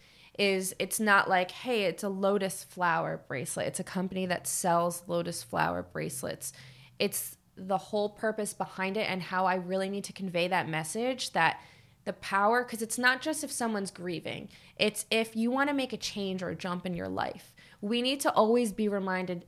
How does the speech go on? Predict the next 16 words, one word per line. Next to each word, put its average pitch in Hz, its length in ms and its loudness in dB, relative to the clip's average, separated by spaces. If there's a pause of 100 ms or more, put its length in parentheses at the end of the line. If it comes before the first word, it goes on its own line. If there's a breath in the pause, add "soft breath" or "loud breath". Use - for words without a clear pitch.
(100)
that 180 240 2
the 196 100 2
power 196 540 6
is 208 200 0
always 202 280 0
in 202 80 -4
our 185 80 -4
perspective. 190 500 -4
And 196 100 -4
I 196 60 0
came 226 240 -2
up 277 160 2
with - 120 -6
this 185 200 0
because 190 460 -4 (240)
just - 240 -2